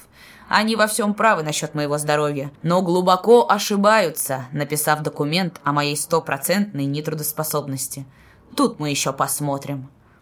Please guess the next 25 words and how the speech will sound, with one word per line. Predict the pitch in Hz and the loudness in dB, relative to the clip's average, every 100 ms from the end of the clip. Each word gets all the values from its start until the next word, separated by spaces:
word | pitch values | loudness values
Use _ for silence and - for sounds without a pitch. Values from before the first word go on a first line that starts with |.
| _ _ _ | _ _ _
Павел | 151 185 156 | 2 2 0
твёрдо | 143 - 156 175 156 151 | -6 -8 -2 0 0 -2
выбрал | 151 147 143 | -2 -2 -4
путь, | 143 226 226 - - - - | -2 -2 -2 -6 -16 -16 0
которым | 170 170 196 180 | 0 2 0 0
решил | 170 - 202 | 0 0 -2
вернуться | 170 170 175 202 233 - 202 | 0 -2 0 -2 -2 -2 -4
в | |
ряды | 165 160 170 | -4 -2 -2
строителей | 196 - 156 165 196 190 185 | -2 0 -2 -2 -2 -2 0
новой | 151 156 156 | 0 -2 -2
жизни. | 147 143 143 143 - _ _ | -2 -4 -6 -8 -10 _ _
Кончилась | - 262 240 - 170 151 | 6 6 6 0 -2 -2
зима, | 160 175 185 247 240 _ - | 0 4 6 4 2 _ -8
весна | 170 175 - 180 240 202 | -2 0 0 2 4 4
открыла | - 180 180 160 | 0 -2 2 2
оконные | 160 175 170 160 151 | 2 0 0 -2 0
рамы, | 156 180 254 247 233 220 - - | 2 4 4 0 -2 -8 -20 -6
и | - | 2
обескровленный | 165 160 160 - 170 190 170 156 | 2 2 -4 -2 0 0 0 -4
Корчагин, | 151 147 147 - 196 214 175 - | -2 -4 -2 0 2 2 -2 -4
уцелев | 160 - 165 170 175 | -6 0 2 2 2
от | 151 - | -2 -2
последней | 170 170 175 180 165 151 | -2 -2 -2 -2 -2 -4
операции, | 147 151 156 226 240 - 160 | -4 -2 0 0 -2 -6 -8